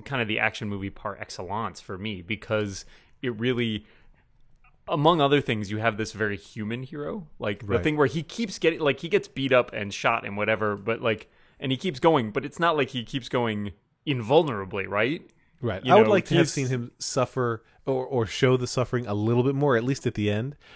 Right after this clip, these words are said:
Speaker 2: Like, the fact that he walked over to the guy instead of just letting Family Dad, Family Guy Dad walk to him. Family Matters. Family Matters Dad walk to him. Like, his feet have to be killing him. But yes, I think you're right. The fact that
Speaker 1: Well,
Speaker 2: he is, he's not,
Speaker 1: right.
Speaker 2: he's not Rambo.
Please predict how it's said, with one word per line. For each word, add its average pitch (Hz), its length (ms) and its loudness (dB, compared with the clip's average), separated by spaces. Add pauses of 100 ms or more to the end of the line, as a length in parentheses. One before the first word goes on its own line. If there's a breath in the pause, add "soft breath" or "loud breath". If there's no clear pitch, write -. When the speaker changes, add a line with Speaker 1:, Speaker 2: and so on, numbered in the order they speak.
(100)
Speaker 2:
Like, 104 260 -2 (220 loud breath)
the 113 80 0
fact 147 200 2
that 123 100 -2
he 123 80 -2
walked 107 320 0
over 113 160 0
to 107 60 -4
the 101 80 -4
guy 101 320 -2
instead 104 340 -4
of 98 80 -6
just 104 180 -6
letting 101 200 -4
Family 101 320 -4
Dad, 98 340 -6 (480)
Family 107 340 -4
Guy 101 220 0
Dad 101 280 -2 (140)
walk 101 380 0
to 95 120 -6
him. 110 360 -4
Family 113 340 -4
Matters. 107 480 -4
Family 151 260 4
Matters 113 320 4
Dad 92 200 -2
walk 92 220 -4
to 95 100 -8
him. 117 280 -6 (400 loud breath)
Like, 117 120 -8
his - 260 -12
feet 240 240 -4
have - 200 -6
to - 60 -18
be 80 100 -8
killing 107 400 -4
him. 57 240 -14 (720 soft breath)
But 110 120 2
yes, 101 400 -6
I 117 60 -2
think 123 180 -2
you're 107 100 -2
right. 87 220 -4
The 107 60 -6
fact 135 200 4
that 139 60 4
Speaker 1:
Well, 117 100 4
Speaker 2:
he 117 60 4
is, 110 160 -2 (220 loud breath)
he's 117 160 -4
not, 127 300 0
Speaker 1:
right. 147 100 -4
Speaker 2:
he's 127 160 -2
not 139 180 2
Rambo. 110 500 0